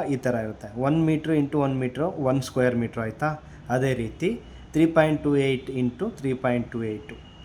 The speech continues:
ನೋಡಿ, ತ್ರೀ ಪಾಯಿಂಟ್ ಟೂ ಏಯ್ಟ್ by ತ್ರೀ ಪಾಯಿಂಟ್ ಟೂ ಏಯ್ಟು. ಇದು ಸ್ಕ್ವೇರ್ ಇರೋದ್ರಿಂದ ಇದನ್ನು ಟೆನ್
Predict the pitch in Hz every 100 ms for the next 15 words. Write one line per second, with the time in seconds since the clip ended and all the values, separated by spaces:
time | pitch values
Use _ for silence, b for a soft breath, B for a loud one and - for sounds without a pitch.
0 | B B - 117 110 - 131 131 - 131
1 | 127 123 123 120 117 113 156 156 123 123
2 | 120 117 120 117 107 - - 127 123 123
3 | - 127 127 123 117 110 104 107 107 143
4 | 220 - B B B B 127 127 135 170
5 | - - - B B B B B - 151
6 | 156 208